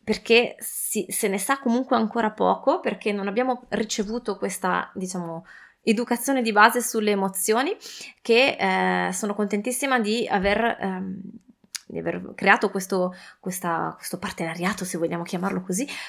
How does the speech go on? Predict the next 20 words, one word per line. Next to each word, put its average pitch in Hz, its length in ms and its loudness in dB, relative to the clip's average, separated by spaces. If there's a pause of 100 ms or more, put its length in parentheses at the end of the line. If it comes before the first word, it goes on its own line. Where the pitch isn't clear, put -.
con, 262 280 8 (600)
con 214 160 2
Martina 190 360 0
Pro, 220 140 -2
questa 196 220 -6
collaborazione, 185 800 2
ecco, - 320 -8 (340)
con 220 180 4
Martina 185 440 4
Pro, - 320 4 (800)
che 180 280 6
è 170 40 6
formatrice 190 840 2
e 190 300 4
ha 185 180 2
sviluppa-, 180 540 -6
insomma, - 300 -10
formatrice, 190 520 -2
ha 180 180 4
studiato, 185 720 2